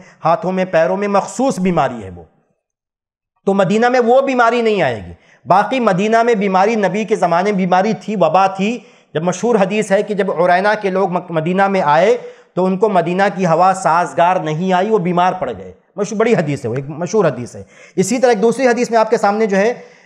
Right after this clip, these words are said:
इख्तिसार के साथ रखना चाहता हूँ, सही बुखारी की हदीस है और अबुल असवद कहते हैं कि मैं मदीना आया, ये उमर रज़ी अल्लाह ताला अन्हु के ज़माने की बात है। वो अबुल असवद कहते हैं मैं मदीना आया और वहाँ मदीना में बीमारी फैली हुई थी।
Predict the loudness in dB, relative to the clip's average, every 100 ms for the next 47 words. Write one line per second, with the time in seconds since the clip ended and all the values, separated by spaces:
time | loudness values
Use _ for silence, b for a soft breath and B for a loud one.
0 | -4 -2 0 2 2 2 2 0 0 0
1 | 0 2 0 0 0 0 0 2 0 0
2 | 0 0 2 -2 0 0 0 -6 b b
3 | b b 2 4 4 4 2 2 0 2
4 | 0 2 0 0 -2 0 2 2 2 2
5 | 0 0 0 2 2 0 -2 0 0 2
6 | 2 2 2 -2 -12 _ _ _ _ _
7 | _ _ _ _ -4 0 2 0 -4 -2
8 | 2 0 0 0 2 2 2 0 2 -2
9 | -4 -2 -2 -2 -4 -8 -8 -8 -10 -12
10 | -10 -2 -2 0 -2 -2 0 0 0 0
11 | 0 -2 0 2 2 4 4 2 0 B
12 | B B 2 4 2 2 2 2 0 -2
13 | 0 0 0 -2 0 0 0 0 -2 0
14 | 0 -2 -2 -6 -14 -18